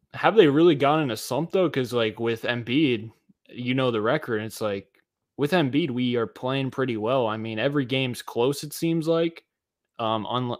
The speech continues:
um, besides recently. But, I mean, I don't know what the expectations are. I guess make it past the second round, try to get Embiid help and make it past the second round finally. But with the Ben Simmons thing just looming,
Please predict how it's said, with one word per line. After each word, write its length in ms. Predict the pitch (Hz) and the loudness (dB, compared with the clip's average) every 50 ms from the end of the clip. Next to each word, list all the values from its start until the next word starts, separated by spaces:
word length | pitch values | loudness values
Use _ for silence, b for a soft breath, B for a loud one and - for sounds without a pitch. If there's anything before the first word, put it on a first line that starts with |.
| _ _ _ _ _ - | _ _ _ _ _ -8
um, 240 | 127 117 113 117 117 | -4 -4 -4 -4 -4
besides 480 | 120 120 - 139 123 123 120 110 110 | -4 -2 0 2 2 2 2 -2 -4
recently. 540 | 117 107 113 127 - - 175 175 175 180 180 165 | -6 -4 -4 -4 -2 -2 0 0 2 2 0 0
But, 420 | 123 120 117 107 107 101 - - _ _ _ _ _ _ _ _ _ _ _ _ _ _ _ - | 2 2 2 2 2 2 0 -2 _ _ _ _ _ _ _ _ _ _ _ _ _ _ _ -2
I 80 | - 139 | 2 4
mean, 200 | 151 160 160 151 | 6 6 6 6
I 80 | 147 175 | 6 4
don't 160 | 208 214 196 | 4 4 6
know 120 | 185 175 | 6 6
what 160 | 175 170 165 | 6 6 6
the 60 | 151 131 | 4 4
expectations 800 | 135 143 - - 143 123 - - 127 131 135 131 - 110 104 98 | 4 2 2 -2 -2 -2 -2 -2 -2 -2 -2 -2 -6 -8 -6 -2
are. 240 | 113 117 139 131 113 | 0 2 2 2 2
I 100 | 104 107 | 0 -2
guess 600 | 104 101 117 113 123 139 139 - - - - - _ _ _ _ - | -4 -4 0 0 0 0 0 -2 -8 -12 -14 -16 _ _ _ _ -10
make 260 | 110 110 113 117 - | -6 -4 -4 -2 -4
it 120 | 123 - | -4 -2
past 240 | - 120 123 120 - | 0 0 0 0 -2
the 60 | - | -6
second 360 | 113 - 135 127 127 - 127 | -4 -2 0 0 0 0 -2
round, 460 | 110 107 113 117 135 151 160 160 151 143 | -4 -2 -2 0 0 0 0 0 -2 -2
try 260 | - - 120 117 127 | 0 2 4 4 4
to 80 | 139 | 4
get 220 | 131 131 135 135 131 | 4 4 4 4 2
Embiid 380 | 131 131 127 117 131 131 131 | 2 0 -2 -2 0 0 0
help 260 | 120 120 123 143 143 147 | 0 2 2 0 0 0
and 120 | 135 123 | -4 -4
make 200 | 120 127 131 127 | -4 -4 -4 -4
it 80 | 135 - | -4 -4
past 200 | 131 131 127 - | -4 -4 -4 -4
the 60 | 120 | -6
second 300 | - - 131 123 - 123 | -4 -4 -4 -2 -4 -4
round 260 | 117 120 131 139 135 | -2 -2 -2 -2 -4
finally. 480 | - - 113 110 123 147 160 170 170 165 | -4 -4 -4 -2 0 0 0 2 2 0
But 340 | 135 127 127 127 120 110 - - _ _ _ _ _ _ _ _ | 2 2 2 2 2 2 -2 -6 _ _ _ _ _ _ _ _
with 180 | - 127 131 - | -2 -2 0 2
the 100 | - 131 | 0 0
Ben 280 | 110 139 143 160 165 147 | 2 2 4 4 2 2
Simmons 720 | - - - 160 175 175 156 135 113 110 - - - - _ _ _ _ _ _ _ - | 0 0 0 0 2 0 0 -2 -4 -6 -12 -14 -16 -20 _ _ _ _ _ _ _ -4
thing 260 | 135 131 135 135 127 | -2 0 0 0 -2
just 180 | 123 117 - | -4 -6 -6
looming, 720 | 120 110 113 120 139 160 170 151 127 113 104 104 110 120 | -6 -4 -2 2 2 4 4 4 2 0 -4 -6 -8 -10